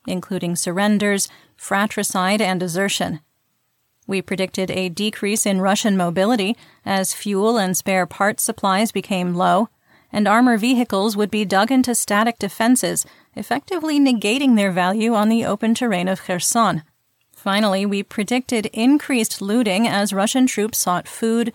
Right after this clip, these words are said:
potable water, and ways to stay warm with the coming fall weather. Here we are two months later, and we see all of this in the theater,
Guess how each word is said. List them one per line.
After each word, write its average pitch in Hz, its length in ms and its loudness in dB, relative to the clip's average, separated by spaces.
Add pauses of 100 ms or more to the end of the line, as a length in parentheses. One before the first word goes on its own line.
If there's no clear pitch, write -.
(360)
potable 220 460 0
water, 196 440 2 (340)
and 220 240 0
ways 202 320 0
to 311 120 -6
stay 214 240 0
warm 214 400 2
with 214 160 0
the 226 80 -4
coming 202 360 0
fall 185 320 0
weather. 196 380 0 (1200)
Here 196 180 -6
we 208 100 0
are 190 140 2
two 208 180 -2
months 196 300 -2
later, 208 300 2 (300)
and 226 180 4
we 240 100 4
see 233 300 0 (160)
all 262 240 2
of 269 100 0
this 208 220 0
in 190 120 0
the 190 80 0
theater, 226 500 0